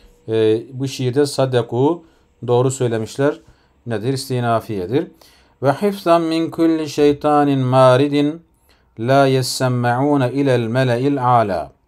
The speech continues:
Ve o göğü itaatten çıkmış her azgın şeytandan yıldızlarla koruduk.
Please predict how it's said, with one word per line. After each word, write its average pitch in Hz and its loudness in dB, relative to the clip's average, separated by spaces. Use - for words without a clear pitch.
Ve 127 -2
o 139 2
göğü 127 0
itaatten 131 0
çıkmış 135 -8
her 139 2
azgın 127 0
şeytandan 123 -2
yıldızlarla 120 -2
koruduk. 123 -2